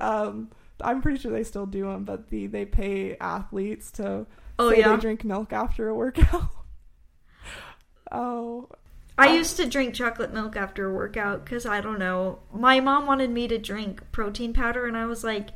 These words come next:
Speaker 2: "That's disgusting.
Speaker 1: Yeah.
Speaker 2: How about I just drink
Speaker 1: <laughs>
Speaker 2: whole milk with some,
Speaker 1: Yeah, it's
Speaker 2: some
Speaker 1: got a lot of
Speaker 2: chocolate in it?"
Speaker 1: protein, that's true.
Speaker 2: So, yeah.
Speaker 1: And
Speaker 2: I hate milk, and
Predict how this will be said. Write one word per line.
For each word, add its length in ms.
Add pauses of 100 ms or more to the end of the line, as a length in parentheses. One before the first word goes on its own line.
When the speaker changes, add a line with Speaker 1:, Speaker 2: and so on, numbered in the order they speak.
(440)
Speaker 2:
"That's 260
disgusting. 840
Speaker 1:
Yeah. 280
Speaker 2:
How 80
about 180
I 100
just 300
drink 380
Speaker 1:
<laughs> 0
Speaker 2:
whole 480
milk 480
with 220
some, 540 (300)
Speaker 1:
Yeah, 320
it's 120
Speaker 2:
some 240
Speaker 1:
got 180
a 40
lot 60
of 60
Speaker 2:
chocolate 20
in 120
it?" 40
Speaker 1:
protein, 240
that's 320
true. 260 (140)
Speaker 2:
So, 500 (100)
yeah. 360 (540)
Speaker 1:
And 220
Speaker 2:
I 200
hate 320
milk, 420 (320)
and 320